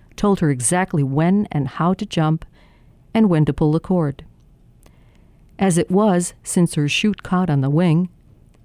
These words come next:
she might have pulled the cord too soon. Upon reaching the ground, Madcap Mary Farney's first words reportedly were, "Wasn't it all just too thrilling?"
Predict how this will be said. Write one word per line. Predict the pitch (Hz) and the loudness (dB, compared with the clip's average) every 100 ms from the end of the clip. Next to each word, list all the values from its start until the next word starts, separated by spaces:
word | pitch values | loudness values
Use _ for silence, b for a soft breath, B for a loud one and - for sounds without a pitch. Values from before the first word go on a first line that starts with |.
| _ | _
she | - - | -4 2
might | 208 180 175 | 4 4 0
have | - | -2
pulled | 151 139 | -4 -2
the | 143 | -4
cord | - 147 139 | -2 -2 -4
too | - 143 | -6 -8
soon. | - 156 156 135 - _ _ _ _ - _ _ b b b b b b b - | -4 -2 -2 -4 -10 _ _ _ _ -20 _ _ b b b b b b b -4
Upon | 208 220 208 | 2 4 4
reaching | 233 - 226 | 4 4 4
the | 208 | 4
ground, | 180 175 170 170 - b b b | 2 2 4 2 -2 b b b
Madcap | 180 196 208 - 180 180 | 2 2 0 0 0 2
Mary | 170 165 | 2 2
Farney's | - 170 170 160 - | 2 2 2 2 -2
first | 214 220 - - | 0 0 -2 -4
words | 180 175 170 - | 0 0 -2 -4
reportedly | 151 - 220 214 190 180 | -4 -2 0 0 2 0
were, | 147 151 147 147 b b b b b b - | 2 0 0 -4 b b b b b b -2
"Wasn't | 269 285 165 | 0 4 2
it | 147 - | 2 0
all | 190 208 | 0 0
just | 151 175 208 - | -2 -4 -4 -6
too | - | -6
thrilling?" | - - - 156 202 269 | -6 -12 -2 2 4 2